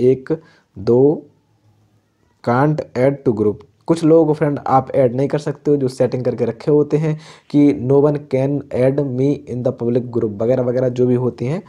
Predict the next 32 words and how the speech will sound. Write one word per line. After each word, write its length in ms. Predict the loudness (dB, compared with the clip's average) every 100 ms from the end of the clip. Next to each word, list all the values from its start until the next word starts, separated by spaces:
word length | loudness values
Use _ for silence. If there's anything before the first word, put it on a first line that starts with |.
| -10 -6
उनको 220 | -2 0
आप 200 | -2 -2
ऐड 160 | -2 0
नहीं 140 | -2
कर 140 | -4 -4
पाओगे। 260 | -2 -2
तो 80 | -2
कुछ 160 | -4 2
लोगों 220 | 2 4
को 100 | 2
आपको 340 | 0 -4 -4
यहाँ 120 | -4
पे 120 | -4 -4
सिलेक्ट 240 | -4 -4
कर 100 | -2
लेना 220 | -2 0
है 80 | 0
भाई। 180 | 0 0
जैसे 440 | -2 -10 -6 -2 0
मान 160 | 2
लीजिए 140 | 2 4
मैं 80 | 2
अभी 100 | 2 -2 -2
रिसेंटली 580 | 2 2 2 0 0 -2
दो 260 | 0 2 4
लोगों 260 | 6 4
को 120 | 4 0
ही 60 |
सिलेक्ट 300 | 0 -2 -2
कर 160 | -2 -6
रहा 140 | -6
हूँ, 140 | -10